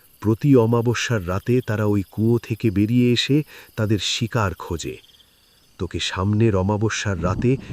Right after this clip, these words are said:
সেই কুয়োর কাছে যেতে হবে, আর তোর রক্ষিণীকে আবাহন করে সেই কুয়োর মুখটা চিরদিনের জন্য বন্ধ করে দিতে হবে। আমি তোকে একটা বিশেষ মন্ত্র শিখিয়ে দেব আর কিছু সামগ্রী দেব,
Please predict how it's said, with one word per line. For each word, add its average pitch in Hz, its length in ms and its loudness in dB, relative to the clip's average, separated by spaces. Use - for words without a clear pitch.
সেই 113 200 0
কুয়োর 135 500 6
কাছে 135 300 0
যেতে 101 260 -2
হবে, 76 320 -8
আর 92 120 -6
তোর 95 200 0
রক্ষিণীকে 113 640 -2
আবাহন 101 500 0
করে 113 320 2
সেই 120 320 0
কুয়োর 156 400 8
মুখটা 117 540 2
চিরদিনের 147 720 6
জন্য 120 400 2
বন্ধ 104 340 0
করে 82 240 -2
দিতে 78 240 -8
হবে। - 340 -10
আমি 87 220 -2
তোকে 95 260 -4
একটা 90 260 -2
বিশেষ 87 540 -2
মন্ত্র 101 420 0
শিখিয়ে 120 420 0
দেব 117 260 2
আর 104 120 -4
কিছু 123 300 -4
সামগ্রী 120 600 4
দেব, 82 280 0